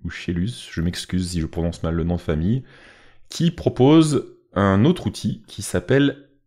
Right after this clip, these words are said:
L S D. Euh, voilà, qui, qui s'appelle L S D parce que ce serait L S Deluxe, bien sûr. Euh, et voilà, euh,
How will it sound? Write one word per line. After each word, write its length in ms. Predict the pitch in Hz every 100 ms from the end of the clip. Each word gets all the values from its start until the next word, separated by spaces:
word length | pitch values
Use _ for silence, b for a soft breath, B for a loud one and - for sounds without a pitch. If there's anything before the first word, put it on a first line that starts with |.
| _
L 140 | 117
S 160 | 117 95
D. 260 | 87 - _ _ _ _ _ _ _ _ _ _ _ _ - b b b b b
Euh, 1000 | 95 98 90 87 82 78 76 71 65 65 50 - _ _ _ _
voilà, 220 | 90 57
qui, 560 | - - 71 71 65 60
qui 160 | - -
s'appelle 260 | - 82
L 80 | 76
S 100 | 69
D 100 | 76
parce 180 | - 76
que 120 | 78
ce 140 | 71 73
serait 260 | - 85 -
L 120 | 85
S 160 | 85 73
Deluxe, 500 | 73 101 - - -
bien 180 | 71
sûr. 360 | 69 - 147 165 123 - _ b b b b b b
Euh, 720 | 90 82 80 78 78 73 71 -
et 80 | -
voilà, 280 | 82 78 73
euh, 460 | 117 107 85 78